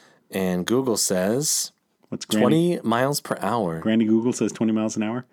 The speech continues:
Speaker 1: Uh,
Speaker 2: Yeah, but they're, they're sprinters, not, not endurance. They're not, they're, they're not doing
Speaker 1: Right.
Speaker 2: five Ks at twenty miles an hour.
Speaker 1: Humans can run twenty-eight miles per hour.
Speaker 2: Yeah, so he coulda gotten away. He
Speaker 1: Maximum,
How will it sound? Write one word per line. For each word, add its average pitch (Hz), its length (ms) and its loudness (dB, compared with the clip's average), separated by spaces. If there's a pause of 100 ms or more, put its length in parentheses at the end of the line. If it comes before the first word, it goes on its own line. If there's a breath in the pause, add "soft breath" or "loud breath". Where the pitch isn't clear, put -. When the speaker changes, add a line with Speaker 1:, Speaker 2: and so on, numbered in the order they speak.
(200 loud breath)
Speaker 1:
Uh, 92 160 0
Speaker 2:
Yeah, 165 120 4
but 135 200 0
they're, 165 160 2
they're 170 180 0
sprinters, 120 640 0
not, 98 280 -2 (140)
not 98 240 -8
endurance. 87 480 -8
They're 117 140 2
not, 135 180 4
they're, 156 140 2
they're 190 220 2
not 190 160 2
doing 151 180 4
Speaker 1:
Right. 107 80 -2
Speaker 2:
five 117 300 2
Ks 85 320 -4
at 98 100 -4
twenty 95 220 -2
miles 82 280 -4
an 87 80 -4
hour. 90 60 0
Speaker 1:
Humans 110 360 2
can 104 200 -2
run 101 320 2
twenty-eight 110 400 -2
miles 82 260 -4
per - 160 -6
hour. 78 280 -6
Speaker 2:
Yeah, 381 160 0
so 208 180 4
he 247 60 4
coulda 233 180 2
gotten 127 160 4
away. 127 300 2
He 269 80 -6
Speaker 1:
Maximum, 87 520 -2